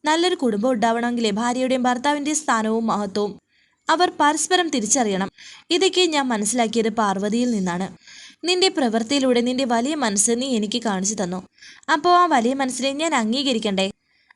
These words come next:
അതിന്റെ അടയാളങ്ങളാണ് ഈ സമ്മാനങ്ങൾ." കണ്ണു തുടച്ച് വിശാലിന്റെ കയ്യിൽ പിടിച്ച് പാർവതി പറയുന്നു,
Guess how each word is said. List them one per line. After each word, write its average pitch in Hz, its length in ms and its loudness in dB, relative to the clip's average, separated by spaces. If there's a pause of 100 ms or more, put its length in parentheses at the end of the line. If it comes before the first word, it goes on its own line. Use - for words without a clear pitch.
അതിന്റെ 320 320 0
അടയാളങ്ങളാണ് 233 680 2
ഈ 214 180 -2
സമ്മാനങ്ങൾ." 185 600 -2 (380)
കണ്ണു 330 240 0
തുടച്ച് 269 320 0
വിശാലിന്റെ 233 480 0
കയ്യിൽ 220 220 0
പിടിച്ച് 240 300 -2
പാർവതി 208 400 -2
പറയുന്നു, 202 460 -4